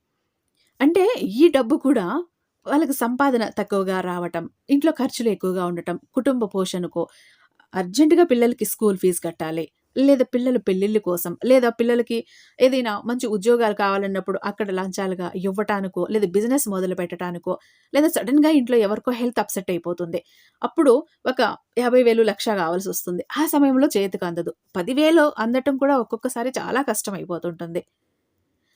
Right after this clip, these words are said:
ఇట్లా పరిస్థితులు ఉన్నప్పుడు ఏమవుతుందంటే ఎవరి దగ్గర ఒకరి దగ్గర అప్పు తీసుకుని వస్తాం. ఎందుకంటే ఈ క్షణం మనకు ఆ డబ్బు ఉంటేనే మనం ఆ అవక-, ఆ పరిస్థితి నుంచి, ఆ ప్రమాదం నుంచి మనం బయటపడగలం.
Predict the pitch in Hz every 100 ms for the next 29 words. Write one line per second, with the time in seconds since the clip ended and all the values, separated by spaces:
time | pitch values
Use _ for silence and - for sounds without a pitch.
0 | _ _ 302 320 330 277 339 - _ _
1 | - 247 339 - 339 277 254 240 214 -
2 | - - 233 247 262 220 208 226 226 202
3 | 185 175 247 240 240 311 320 254 285 226
4 | 190 175 185 202 180 185 170 - 180 170
5 | - - - _ _ _ _ _ _ _
6 | _ - 370 370 339 - 330 370 339 381
7 | 339 294 247 214 214 247 311 269 269 392
8 | 370 262 349 392 - 214 233 262 233 -
9 | - 262 277 185 202 214 247 339 339 285
10 | 294 254 381 480 - - - 240 285 214
11 | 196 190 202 254 370 320 294 285 240 254
12 | 285 240 277 240 170 175 170